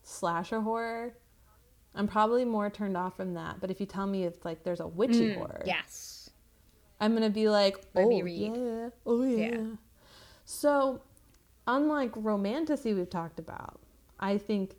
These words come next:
Speaker 1: that horror zone genres are like movie ratings. <laughs>
Speaker 2: <laughs>
Speaker 1: They're like trigger warnings. I can't
Speaker 2: Mm.
Speaker 1: guarantee that they're all not gonna be bad. Even reading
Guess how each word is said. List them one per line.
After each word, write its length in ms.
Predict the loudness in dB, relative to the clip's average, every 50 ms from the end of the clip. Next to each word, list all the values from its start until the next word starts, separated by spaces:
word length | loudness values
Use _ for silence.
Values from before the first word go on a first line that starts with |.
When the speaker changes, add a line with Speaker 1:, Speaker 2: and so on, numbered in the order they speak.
| -8 -6
Speaker 1:
that 460 | -4 -2 -2 -2 -2 -4 -6 -8 -12 -14 _ _ -20
horror 380 | -14 -4 0 2 6 6 6
zone 320 | 4 4 2 0 0 0 -2
genres 600 | -2 -2 -2 -2 -2 -2 0 -2 -2 -4 -8 -18 -20 -14 -10
are 500 | -6 -6 -6 -6 -6 -8 -10 -12 -12 -14 -16 _ _ _ -4
like 180 | -2 -2 -2
movie 280 | 0 -2 -2 -2 -2 -4
ratings. 500 | -4 -6 -8 -8 -10 -12 -10 -6 -2 -2 0 -2
<laughs> 40 | -2 -12 -14 -20 -20 -18 -12 -10
Speaker 2:
<laughs> 880 | -10 -6 -6 -8 -8 -8 -8 -8 -8 -8 -8 -14 -14 -14 -16 -14 -4 4
Speaker 1:
They're 140 | 6 8 8
like 200 | 8 6 6 4
trigger 340 | 2 0 2 4 4 4 6
warnings. 380 | 4 4 2 0 -4 -8 -8 -6
I 40 | -2
can't 180 | 0 2 4 4
Speaker 2:
Mm. 60 | 4
Speaker 1:
guarantee 240 | 2 2 4 4 4
that 100 | 4 4
they're 100 | 4 2
all 100 | 2 2
not 160 | 2 0 0
gonna 140 | 0 0 0
be 20 | 2
bad. 260 | 4 4 4 4 2 -2 -8 -20 -20 -20 -18 -18 -18 -20 -16 -6 0
Even 280 | 2 4 4 4 2 2
reading 460 | 0 0 0 0 0 0 -2 -4 -6